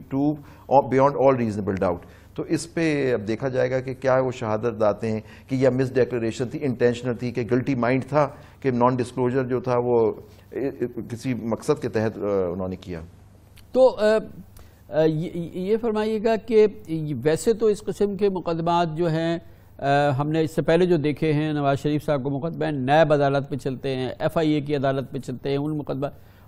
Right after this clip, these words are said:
Speaker 2: और ये जो है, ये एडिशनल सेशन जज की अदालत में ये मुकदमा चलेगा। वैसे क्या, अ, पस मंज़र और तजुर्बा क्या है आपका, या त-, क्या हमारी आम मालूमात है इस हवाले से?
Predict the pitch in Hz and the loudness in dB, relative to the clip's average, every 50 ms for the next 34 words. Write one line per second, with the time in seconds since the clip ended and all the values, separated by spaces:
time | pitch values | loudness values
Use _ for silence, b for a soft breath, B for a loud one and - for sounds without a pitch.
0 | b - - 175 175 196 214 220 196 240 196 180 196 214 233 247 180 160 139 160 | b -2 0 2 4 6 6 6 6 4 2 2 2 2 2 2 2 2 2 2
1 | 165 180 - - 190 180 - 180 165 - 180 175 156 151 165 170 - - 175 165 | 0 0 -2 -2 -6 -4 -2 -2 -4 -2 -2 -4 0 0 -2 -2 -2 -2 -2 -2
2 | 151 135 139 135 139 139 135 - 147 147 143 139 131 143 143 147 139 - - - | 0 2 2 0 0 0 -4 -2 -2 -2 -2 0 0 0 0 0 0 -2 -6 -8
3 | 127 - - 143 135 135 139 143 143 120 135 131 139 139 135 143 143 143 143 - | -8 -4 -4 -4 -2 -2 -2 -2 -2 -2 -2 0 0 0 2 4 2 2 2 -4
4 | B B B B B B B B - 214 - 285 269 - - 277 285 277 277 247 | B B B B B B B B -2 0 0 0 -4 2 4 4 6 6 6 4
5 | - - - - - 165 170 170 170 165 170 170 160 - 180 180 180 175 175 214 | 2 0 -12 -12 -2 2 4 4 4 4 2 -4 -6 -4 -2 -2 -2 0 0 0
6 | 208 202 196 175 - - 180 151 175 202 214 226 247 240 240 220 185 170 156 147 | 2 2 0 0 -2 -2 -2 2 2 4 6 6 6 4 4 2 2 2 4 4
7 | 151 151 143 135 135 135 - - 160 156 156 156 151 - - - 147 - - 180 | 2 4 4 2 2 0 0 0 2 2 2 2 0 -2 -2 -10 -10 -4 0 2
8 | 196 202 196 185 175 165 147 127 143 143 147 147 147 151 156 - - 147 160 170 | 6 6 6 6 6 4 0 -4 -4 0 2 2 2 2 0 2 4 6 6 6
9 | 165 156 151 139 139 143 135 139 139 135 127 143 139 - 143 127 131 139 139 139 | 6 4 2 2 2 2 2 2 0 0 0 -4 -4 -4 -2 0 0 0 -2 -4
10 | - 185 | -6 -8